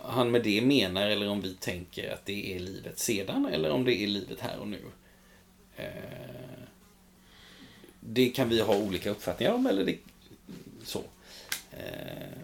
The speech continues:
men det är ändå lite grann, det Jesus vill komma åt här, det är att det är målet som är målet. Han pe-, han pekar på målet.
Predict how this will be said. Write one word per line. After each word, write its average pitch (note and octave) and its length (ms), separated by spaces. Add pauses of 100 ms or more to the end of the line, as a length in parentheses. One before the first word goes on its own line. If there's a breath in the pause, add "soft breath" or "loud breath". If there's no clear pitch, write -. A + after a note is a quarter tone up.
men B2+ 180
det C#3 120
är C#3+ 60
ändå A#2+ 140
lite C3 340
grann, G2 380 (140)
det A2+ 140
Jesus A2 340
vill B2 80
komma A#2 240
åt F#2 200
här, G#2 200
det G#2 180
är G#2 60
att - 140 (1040 loud breath)
det A#2+ 120
är B2+ 40
målet A#2+ 340
som B2+ 120
är A#2+ 40
målet. A#2+ 580
Han A2+ 120
pe-, A2+ 200
han G#2+ 100
pekar G2+ 260
på G#2+ 80
målet. A2+ 540